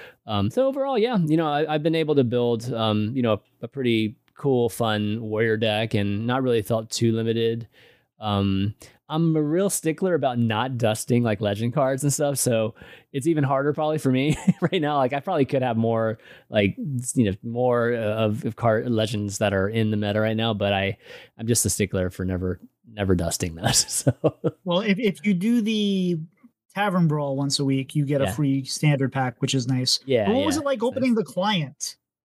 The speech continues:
Speaker 2: Like, and
Speaker 1: I
Speaker 2: seeing how
Speaker 1: know.
Speaker 2: different the client was.
Speaker 1: Uh, the client's the same, right? Like, there's, there wasn't any, I mean, I've, I've still, I've been playing Battlegrounds here and there, you know, so
Speaker 2: Okay,
Speaker 1: n-, not,
Speaker 2: sure.
Speaker 1: you know, like, I, I didn't play much of Mercenary. Um, in fact, I still have, like, the fifty-nine Mercenary packs or something. I just, I, I, that got after the tutorial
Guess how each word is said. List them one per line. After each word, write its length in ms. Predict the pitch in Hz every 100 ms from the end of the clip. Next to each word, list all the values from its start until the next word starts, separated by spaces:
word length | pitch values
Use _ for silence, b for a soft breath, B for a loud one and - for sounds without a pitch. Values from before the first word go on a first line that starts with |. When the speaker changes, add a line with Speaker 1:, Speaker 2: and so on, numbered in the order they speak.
| _ _
Speaker 2:
Like, 180 | 175 160
and 100 | 160
Speaker 1:
I 100 | 165
Speaker 2:
seeing 180 | 208 165
how 160 | -
Speaker 1:
know. 60 | 107
Speaker 2:
different 260 | 196 214
the 80 | 165
client 320 | - 190 175
was. 360 | 135 131 - - _ _ _ _
Speaker 1:
Uh, 280 | 269 339 381
the 80 | 226
client's 380 | 196 311 427 -
the 80 |
same, 360 | 277 107 226 240
right? 240 | 95 143
Like, 160 | 151 156
there's, 180 | 170 170
there 160 | 151 190
wasn't 240 | 220 190
any, 180 | 143 135
I 60 |
mean, 160 | 131 120
I've, 120 | 160 165
I've 120 | 185
still, 200 | - 202
I've 80 | 185
been 140 | 233
playing 180 | 247 147
Battlegrounds 640 | 98 120 110 95 92 104
here 120 | 110
and 120 | 101 95
there, 200 | 95 95
you 140 | 101
know, 100 | 101
so 200 | 107 107 202
Speaker 2:
Okay, 160 | 131
Speaker 1:
n-, 80 | 123
not, 140 | 135 139
Speaker 2:
sure. 60 | 143
Speaker 1:
you 80 |
know, 100 | 120
like, 160 | 110 113
I, 160 | 135 147
I 120 | 143
didn't 180 | 170 175
play 160 | 160
much 240 | 127 113 107
of 60 |
Mercenary. 720 | 98 92 95 98 87 90 90 117 b b b _ -
Um, 180 | 104
in 100 | 117
fact, 200 | 131 143
I 60 | 143
still 220 | 135 -
have, 200 | 123 127
like, 200 | 113 110
the 80 | 110
fifty-nine 680 | - 117 113 107 104 98 95
Mercenary 480 | 95 95 104 90 90
packs 340 | 92 87 -
or 60 | 95
something. 260 | 98 95
I 60 | 92
just, 180 | 92 98 101
I, 200 | 107 113
I, 40 |
that 140 | 117 117
got 280 | 117 113 117
after 220 | 113 113
the 100 | 101
tutorial 720 | 110 110 98 95 90 90